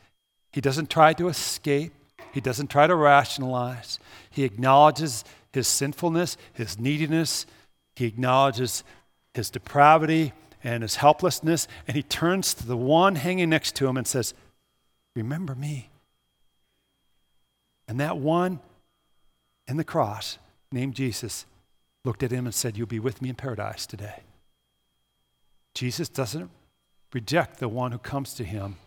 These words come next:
acknowledging their need of him and pleading for his mercy. He receives such a one.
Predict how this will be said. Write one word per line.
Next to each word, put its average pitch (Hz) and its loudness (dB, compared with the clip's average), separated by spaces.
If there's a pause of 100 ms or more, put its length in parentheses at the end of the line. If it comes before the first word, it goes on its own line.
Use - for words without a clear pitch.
(1200)
acknowledging 131 2
their 131 0
need 131 0
of 120 -2
him 104 -8 (840)
and 107 -8
pleading 131 -4
for 120 -8
his 117 -6
mercy. 113 -8 (280)
He 127 -6
receives 120 -4 (140)
such - -6
a 117 -4
one. 90 -10